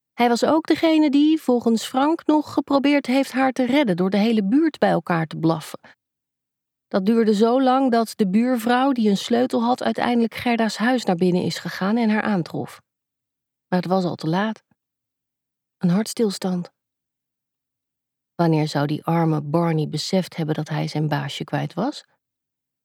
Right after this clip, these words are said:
Hoe lang zou hij al blaffend nog naast haar hebben gezeten? Het is stil in de kantoortuin.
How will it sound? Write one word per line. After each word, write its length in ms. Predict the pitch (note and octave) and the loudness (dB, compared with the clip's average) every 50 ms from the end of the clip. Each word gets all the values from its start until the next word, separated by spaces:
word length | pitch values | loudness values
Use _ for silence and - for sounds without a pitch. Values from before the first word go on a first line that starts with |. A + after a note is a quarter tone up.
| _ _ _ _ _ _ _ _ | _ _ _ _ _ _ _ _
Hoe 180 | - C4+ D4 | 0 2 4
lang 300 | C4+ C#4 C#4 C4+ A#3 G#3 | 4 4 4 4 2 2
zou 180 | - G#3 G3+ G#3 | 2 0 0 2
hij 220 | G#3+ A3+ A3 - | 2 0 0 0
al 160 | - G#3+ G#3 | 0 0 0
blaffend 600 | F#3+ F3 F#3+ A#3 C4 A#3+ - - A#3 A3+ - - | 0 0 0 0 0 0 0 0 0 -2 0 0
nog 220 | - A3 G#3 - - | -2 -2 -2 0 0
naast 320 | A3 A#3+ D4+ - - - | 0 0 0 -2 -6 -4
haar 120 | B3+ A#3 A3 | -2 0 0
hebben 200 | A3+ G#3 G#3 F#3+ | 0 0 -2 -2
gezeten? 540 | - G3 - F#3+ F#3+ F#3 F3+ - - - _ _ _ _ _ _ _ _ _ _ _ _ _ _ _ _ _ _ _ _ _ _ _ _ _ _ | -4 -4 -2 -2 -2 -2 -4 -6 -10 -14 _ _ _ _ _ _ _ _ _ _ _ _ _ _ _ _ _ _ _ _ _ _ _ _ _ _
Het 180 | _ - E3 D3 | _ -8 -6 -6
is 60 | - | -6
stil 300 | - - E3 F3 F#3+ - | -4 -2 -2 0 0 0
in 100 | - E3 | 0 0
de 80 | E3 | 0
kantoortuin. 800 | - - D#3+ D#3 - D#3 D3 D3 D3+ - E3 - C#3 D3 D#3 | 0 -2 -4 -4 -2 -2 -4 -4 -4 -6 -6 -6 -6 -8 -12